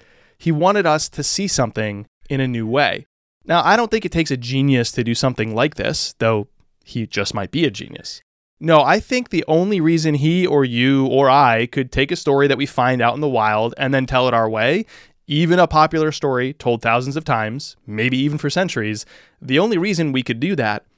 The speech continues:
is because we're being more specific. We're not trying to be more brilliant. We're trying to say this thing, arrive there to that destination, help an audience see or do that thing a new way.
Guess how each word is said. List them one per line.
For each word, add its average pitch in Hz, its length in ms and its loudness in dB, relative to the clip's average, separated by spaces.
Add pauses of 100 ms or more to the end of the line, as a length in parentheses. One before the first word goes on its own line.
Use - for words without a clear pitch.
(140)
is 151 120 -6
because 175 320 -4
we're 165 160 0
being 165 540 -6
more 147 340 0
specific. - 960 -6 (480)
We're 139 60 -10
not 196 140 0
trying 196 140 0
to 156 40 0
be 151 140 -2
more 127 160 -2
brilliant. 113 640 -4 (520)
We're 135 100 -6
trying 170 160 -2
to 156 40 -4
say 151 220 0
this 120 520 -2
thing, 117 540 -6
arrive 135 540 0 (240)
there 123 520 2
to - 140 -14
that 127 240 -2
destination, 123 720 -4 (240)
help 180 220 0
an 160 80 2
audience 151 380 0
see 165 340 0
or 120 80 -2
do 131 280 0
that 117 480 -4
thing 107 480 -8 (460)
a 139 80 -2
new 123 220 -4
way. 117 400 -2